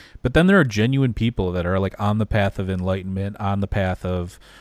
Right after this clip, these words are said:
truth, that are learning at even later in their lives and, and stuff like that,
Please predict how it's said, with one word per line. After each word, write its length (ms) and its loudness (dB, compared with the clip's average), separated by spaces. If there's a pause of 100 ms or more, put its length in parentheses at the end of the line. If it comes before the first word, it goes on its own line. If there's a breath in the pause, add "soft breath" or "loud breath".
(180 loud breath)
truth, 580 2
that 200 0
are 360 4 (260)
learning 760 0 (120)
at 200 -6
even 240 0
later 520 2
in 200 -4
their 120 0
lives 480 2
and, 160 -6
and 120 -10
stuff 280 -4
like 160 -6
that, 340 -2